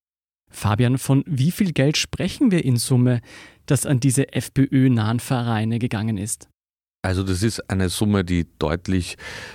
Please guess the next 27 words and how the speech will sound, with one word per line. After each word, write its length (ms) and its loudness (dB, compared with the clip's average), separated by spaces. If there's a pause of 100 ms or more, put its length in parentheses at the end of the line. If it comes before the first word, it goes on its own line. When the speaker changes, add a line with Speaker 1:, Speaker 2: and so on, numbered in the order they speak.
Speaker 2:
über 260 2
einer 220 -2
halben 300 -2
Million 360 -2
Euro 360 -4
liegt. 420 -6 (500)
Ähm, 220 -4
das 180 -8
sind, 320 -2 (100)
ähm, 340 -6
einerseits 500 -2
Großspenden, 920 0
wie 100 -2
die 80 -2
Renate 460 -4
schon 220 0
gesagt 360 -4
hat, 120 -2
von 180 -4
zwei 260 0
Firmen, 440 0
hinter 240 -2
denen 280 -2
die 80 -2
Familie 480 -4
Thurnauer 420 0
steht, 380 -2